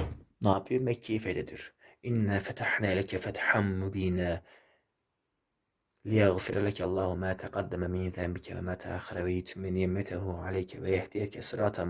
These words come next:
مُسْتَقِيمًا وَيَنْصُرَكَ اللّٰهُ نَصْرًا عَز۪يزًا." Ya inne fetahna leke fethan mübine. Şüphesiz biz sana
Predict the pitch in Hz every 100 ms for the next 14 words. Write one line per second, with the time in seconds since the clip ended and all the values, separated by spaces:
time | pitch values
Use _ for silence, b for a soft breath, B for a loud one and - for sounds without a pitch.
0 | 92 - 85 - 95 92 87 90 B B
1 | B 95 107 110 107 101 139 131 117 110
2 | 104 104 98 90 92 95 - 92 90 85
3 | 90 110 113 92 85 90 92 - - -
4 | - - 76 55 58 - - 120 110 104
5 | 95 104 117 - 92 90 90 - - -
6 | 92 92 90 85 - - 113 - 92 104
7 | - 92 92